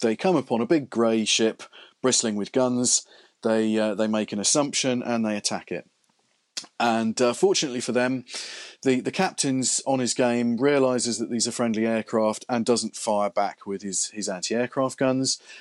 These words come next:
Um, he manages to avoid most of the torpedoes, but some of them crucially blow up as they hit the water. And this is a surprise to the Swordfish crew as well as, uh, the captain of Sheffield, quite a welcome surprise in both cases,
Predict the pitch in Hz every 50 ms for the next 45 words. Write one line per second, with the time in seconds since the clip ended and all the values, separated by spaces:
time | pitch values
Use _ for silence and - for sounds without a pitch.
0 | - - _ - - 113 113 113 113 117 113 113 - - 135 143 147 151 160 170
1 | 202 202 196 202 175 - - 160 147 131 120 135 135 143 143 135 117 123 139 139
2 | 139 131 - - 123 117 110 - 127 120 113 - 135 135 131 117 110 95 95 98
3 | - - - - - - 185 190 202 190 - - 110 104 - - 123 120 113 -
4 | - 120 117 113 107 - 123 120 113 110 107 113 117 113 - - _ _ _ _
5 | _ _ _ _ _ - 120 120 - 127 117 107 117 - - 113 127 170 185 175
6 | 143 - 117 87 - _ _ _ - - 135 143 165 170 - 165 147 135 - 139
7 | 127 - 151 131 131 123 117 - 120 117 110 - 139 131 127 117 - - 107 -
8 | - - - 117 113 110 107 107 98 107 113 113 110 107 104 101 95 - - 113
9 | 107 101 101 101 101 98 98 98 - - 101 - - - 98 92 - - 151 143
10 | - - 90 95 110 131 131 - _ - 123 110 98 104 120 143 147 135 - 131
11 | 117 - 110 - - 107 107 107 101 113 110 107 _ - 151 160 147 - - -
12 | 95 85 85 - - 120 131 131